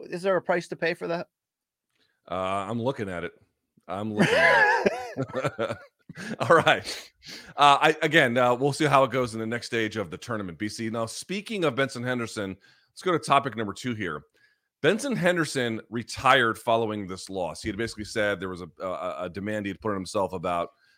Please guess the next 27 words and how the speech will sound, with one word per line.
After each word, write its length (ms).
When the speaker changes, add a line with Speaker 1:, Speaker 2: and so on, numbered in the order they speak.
Speaker 2:
um, 320
the, 240
the 80
last 340
four 140
fights 300
on 60
the 60
contract 420
he 100
had, 280
and 80
they 60
had 100
to 60
go 160
a 40
certain 300
way 160
for 140
him 100
to 80
keep 180
going, 260
and 80
they 80
didn't. 340